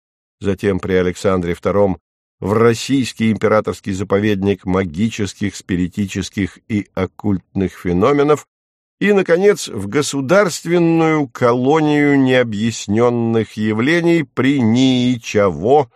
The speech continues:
Академии наук. Разрушительные последствия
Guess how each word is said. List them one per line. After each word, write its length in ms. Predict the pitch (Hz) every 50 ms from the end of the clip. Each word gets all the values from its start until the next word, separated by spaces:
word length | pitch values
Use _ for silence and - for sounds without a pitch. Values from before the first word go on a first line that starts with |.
| _ _ _
Академии 960 | - - 104 98 - - 85 82 76 58 78 90 98 95 85 80 78 78 78
наук. 640 | 71 60 55 50 50 50 - - _ - _ _ _ _ _ _ _ _ _ _ _ _ _ _ _ _ _ _ _ _ _ _ _ _ _ _
Разрушительные 840 | - - 123 147 139 156 165 147 - 185 175 - 165 151 151 143 143
последствия 920 | - 139 131 120 - 139 135 135 123 - - - 117 117 113 113 110 101